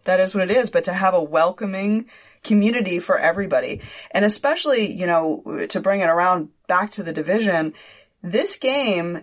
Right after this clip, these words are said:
The Division One, and, and I'll speculate on The Division Two, is not going to be that accessible for everyone.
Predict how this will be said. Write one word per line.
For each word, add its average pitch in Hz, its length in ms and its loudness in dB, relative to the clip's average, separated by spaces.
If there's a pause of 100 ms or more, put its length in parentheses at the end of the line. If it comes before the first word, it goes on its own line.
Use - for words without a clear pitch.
(140)
The 175 120 -2
Division 226 420 0
One, 220 280 4
and, 160 360 0
and 160 140 2
I'll 175 240 2
speculate 240 560 2
on 180 120 -2
The 170 60 -6
Division 180 340 -2
Two, 233 300 -4
is 160 180 -4
not 196 360 0
going 196 560 0
to 202 260 -6
be 208 420 -4
that 180 260 2
accessible 196 580 -2
for 175 160 -2
everyone. 147 580 -2